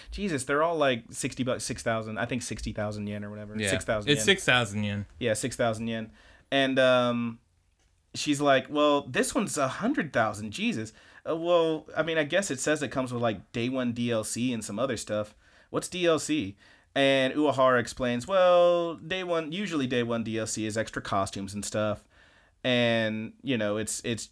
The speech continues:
Speaker 1: uh, just stuff to dress up with." And Aguri's like, "What? You're saying you spend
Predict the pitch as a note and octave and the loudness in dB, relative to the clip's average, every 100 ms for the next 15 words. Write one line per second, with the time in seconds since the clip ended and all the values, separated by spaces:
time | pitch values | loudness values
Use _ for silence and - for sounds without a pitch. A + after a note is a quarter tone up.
0 | _ - A#2+ A2 A#2 A2 - A#2 - G2+ | _ -2 0 0 -2 -6 0 -2 -2 -4
1 | G#2+ - G#2 G#2 G2+ G2 - _ _ _ | -4 -2 -6 -4 -6 -6 -10 _ _ _
2 | C#3 C3+ B2+ B2 B2 A#2+ A#2+ - _ _ | 2 4 6 4 2 0 -4 -12 _ _
3 | _ C3 B2 C3+ C3 B2 B2 A#2 A2+ - | _ 0 4 2 2 2 4 4 2 -4
4 | C3 D#3 A#2+ D3 D3 E3 D#3 C#3+ B2+ - | 0 0 2 2 2 2 2 2 0 0
5 | C#3 | 0